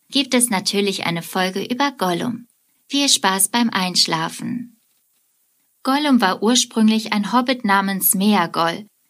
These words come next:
möglicherweise vom Stamm der Starren. Biografie. Sein Vetter Deagol hatte den Ring einst beim Fischen im Anduin gefunden.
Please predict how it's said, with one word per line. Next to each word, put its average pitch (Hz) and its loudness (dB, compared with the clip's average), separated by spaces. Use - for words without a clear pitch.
möglicherweise 214 0
vom 170 -4
Stamm 208 4
der 240 2
Starren. 175 -2
Biografie. 226 -2
Sein 254 0
Vetter 247 0
Deagol 208 0
hatte 254 -2
den 233 4
Ring 247 4
einst 254 0
beim 180 -2
Fischen 233 2
im 240 2
Anduin 175 -2
gefunden. 165 -8